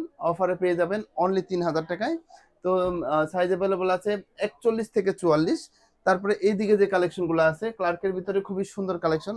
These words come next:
ব্ল্যাক ডায়মন্ড, এই যে দেখেন তিনটা কালার ভেরিয়েন্টে পেয়ে যাচ্ছেন। যার যেটা পছন্দ স্ক্রিন শেয়ার করবেন, গ্রিপ পাবেন প্রচুর,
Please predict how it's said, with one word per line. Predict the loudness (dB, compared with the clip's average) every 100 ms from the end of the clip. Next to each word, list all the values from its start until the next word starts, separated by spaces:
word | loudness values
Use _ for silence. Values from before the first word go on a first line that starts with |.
| -4
ব্ল্যাক | 0 0 0
ডায়মন্ড, | -2 -2 -4 -12 _ _
এই | -2 -2
যে |
দেখেন | -2 -4 -8 -20 -20 -10
তিনটা | -6 -6 -2
কালার | -2 -2
ভেরিয়েন্টে | -4 -4 -4
পেয়ে | -4 -2
যাচ্ছেন। | -4 -6 -2
যার | -2 -2
যেটা | -6 -6
পছন্দ | -8 -8 -10
স্ক্রিন | -8 -12
শেয়ার | -4 -4
করবেন, | -4 -8 -8 -4
গ্রিপ | -6 -4
পাবেন | -6 -6
প্রচুর, | -8 -2 -2